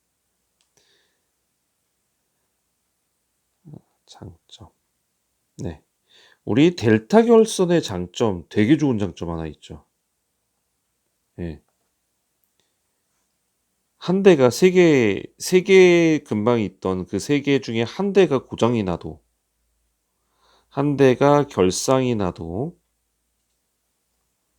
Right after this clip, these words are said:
삼상을 그대로 공급할 수 있다. 이게 델타 결선의 가장 큰 점, 장점이죠. 삼상 공급이 가능하다. 요게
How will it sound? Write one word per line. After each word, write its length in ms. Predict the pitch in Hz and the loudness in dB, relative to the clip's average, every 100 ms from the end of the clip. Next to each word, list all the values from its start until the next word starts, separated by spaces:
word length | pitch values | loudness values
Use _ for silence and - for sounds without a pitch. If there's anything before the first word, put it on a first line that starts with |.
| _ _ _ _ _ - | _ _ _ _ _ -18
삼상을 800 | - 170 180 160 147 139 175 175 | -8 -4 0 2 2 2 0 0
그대로 380 | - 107 113 | 0 2 2
공급할 400 | 110 107 92 - | 0 -4 -8 -12
수 140 | 87 - | -14 -18
있다. 420 | _ - 87 _ _ _ _ _ _ | _ -20 -20 _ _ _ _ _ _
이게 320 | 120 104 98 _ _ _ - | -6 -4 -4 _ _ _ -4
델타 340 | 110 110 151 | 0 2 2
결선의 320 | 117 104 104 | 2 -2 -8
가장 320 | - - 123 117 | -10 -4 -2 -2
큰 180 | 123 | -4
점, 220 | 104 90 - | -6 -8 -12
장점이죠. 840 | - 87 - 87 76 85 107 180 _ _ _ _ _ _ _ | -14 -12 -8 -8 -8 -8 -8 -10 _ _ _ _ _ _ _
삼상 440 | - 135 127 127 | -6 -6 -4 -6
공급이 640 | 107 92 87 123 92 135 147 | -6 -8 -8 -8 -4 -2 -2
가능하다. 800 | - 85 85 92 90 85 82 - _ _ _ _ _ _ _ _ _ _ _ _ _ _ _ _ _ _ _ _ _ _ _ _ _ _ _ _ _ - | -4 -8 -6 -8 -10 -12 -14 -18 _ _ _ _ _ _ _ _ _ _ _ _ _ _ _ _ _ _ _ _ _ _ _ _ _ _ _ _ _ -12
요게 640 | 98 87 107 110 110 110 | -10 -4 -2 0 -2 -4